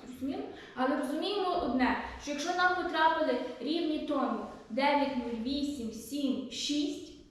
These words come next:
то в нас проблем не виникає зі зміною. Якщо нам вже потрапили, е, п'ять, чотири, три, два, один, в нас виникають проблеми.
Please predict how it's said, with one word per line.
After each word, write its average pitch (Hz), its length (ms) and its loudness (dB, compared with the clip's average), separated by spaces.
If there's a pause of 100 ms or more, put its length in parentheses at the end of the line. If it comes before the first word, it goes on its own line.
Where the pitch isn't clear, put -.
то 277 60 -6
в 277 40 0
нас 302 240 4
проблем 269 480 0 (140)
не 254 100 2
виникає 269 600 2
зі 247 80 0
зміною. 240 480 2 (720)
Якщо 269 400 0
нам 311 460 2
вже 285 200 0
потрапили, 254 640 2 (400)
е, 233 520 4
п'ять, 247 560 2
чотири, 262 580 0
три, 240 400 -2
два, 226 280 0
один, 302 260 -2 (280)
в 247 40 0
нас 262 260 4 (140)
виникають 254 540 2
проблеми. 240 520 -2